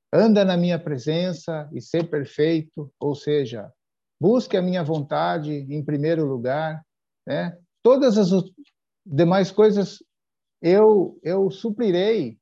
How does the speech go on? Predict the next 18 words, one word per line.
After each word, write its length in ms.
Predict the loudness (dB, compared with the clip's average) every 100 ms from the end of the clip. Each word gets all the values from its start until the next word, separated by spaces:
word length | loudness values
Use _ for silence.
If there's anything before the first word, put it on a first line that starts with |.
| -14
né? 320 | -10 -10 -10 _
Eu, 680 | -8 -6 -4 -4 -4 -6 -10 _ _ _ _
eu 180 | -4 -4
proverei, 880 | 0 2 2 2 0 2 2 0 -6
como 260 | -4 -4 -2
diz 500 | -2 0 -2 -8 _
o 160 | -6 0
hino 280 | 2 0 -2
que 160 | -4
o, 320 | -2 -4 -6 -10
o 200 | -10 -6
irmão 280 | -6 -6 -6
Ari 300 | -4 -4 -6
compartilhou 580 | -8 -10 -10 -8 -4 -4
conosco 520 | -4 -4 -4 -6 -6
hoje 200 | -4 -4
de 140 | -6 -4
manhã. 320 | -6 -8